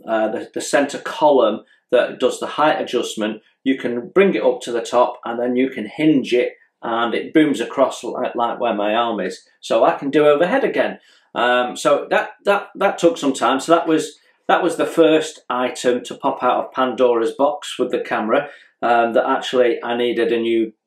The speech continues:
tripod set up. Um, also, um,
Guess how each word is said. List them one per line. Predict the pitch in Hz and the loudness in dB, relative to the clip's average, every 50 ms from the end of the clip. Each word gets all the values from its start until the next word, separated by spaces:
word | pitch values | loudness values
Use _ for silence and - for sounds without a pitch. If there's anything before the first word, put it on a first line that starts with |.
| _ | _
tripod | - - 123 117 113 113 - - 104 101 98 | -6 -2 -2 0 -2 -2 -2 -2 -2 -2 -2
set | - - 107 110 - - | -4 -6 -6 -6 -4 -4
up. | 104 90 - - - _ _ _ _ - - - - - - - - - | -2 -2 -2 -4 -8 _ _ _ _ -20 -20 -20 -20 -20 -20 -14 -4 0
Um, | 110 127 131 131 127 123 - - _ _ _ - - _ _ - | 2 4 4 2 2 -2 -6 -10 _ _ _ -20 -20 _ _ 2
also, | - 220 240 233 - - 180 147 143 156 160 - - | 4 6 6 6 4 4 4 4 6 4 2 0 -2
um, | 156 151 143 143 143 143 143 143 139 - | -4 -2 0 2 2 2 0 -2 -4 -8